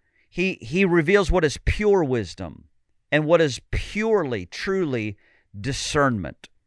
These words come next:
Now in First Corinthians chapter twelve, I want you to look at this scripture with me. First Corinthians chapter twelve, I'm gonna read verse one, then I'm gonna read verses four through eleven.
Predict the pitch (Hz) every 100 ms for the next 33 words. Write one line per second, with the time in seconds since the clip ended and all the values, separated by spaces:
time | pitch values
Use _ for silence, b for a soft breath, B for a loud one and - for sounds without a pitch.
0 | _ _ b b b b b 147 160 156
1 | - 220 220 - - 175 175 190 - 131
2 | 123 123 - - 156 160 - 113 - -
3 | 143 131 101 69 90 - 131 147 147 135
4 | 110 135 - - 131 - 110 127 131 101
5 | 92 - b b b b b b _ 196
6 | 202 - 190 175 156 135 165 147 - 113
7 | - 165 139 143 151 139 139 143 110 151
8 | 143 - - 113 120 151 131 113 131 135
9 | 139 143 135 131 135 117 127 123 107 -
10 | - 135 131 131 127 123 _ _ _ -
11 | - 113 110 101 101 85 65